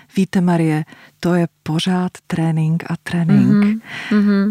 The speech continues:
Speaker 1: Máte ten trénink aj vy? Záleží od toho, prečo sa pýtam?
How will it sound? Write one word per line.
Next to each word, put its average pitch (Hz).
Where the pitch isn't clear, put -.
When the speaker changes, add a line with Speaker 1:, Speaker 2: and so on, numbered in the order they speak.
Speaker 1:
Máte 170
ten 226
trénink 190
aj 185
vy? 175
Záleží 196
od -
toho, 202
prečo 247
sa 269
pýtam? 139